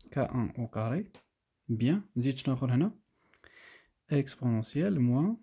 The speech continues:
كا دو إل. هنا موان ون-، نحسب هادي. إكسبونونسيال كا دو إل. بيان. يلا،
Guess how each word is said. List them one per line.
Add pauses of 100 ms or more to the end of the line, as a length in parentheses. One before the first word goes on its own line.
(1400)
كا
دو
إل. (340)
هنا
موان (600)
ون-، (1500)
نحسب
هادي. (2750)
إكسبونونسيال (800)
كا
دو (180)
إل. (380)
بيان. (960)
يلا،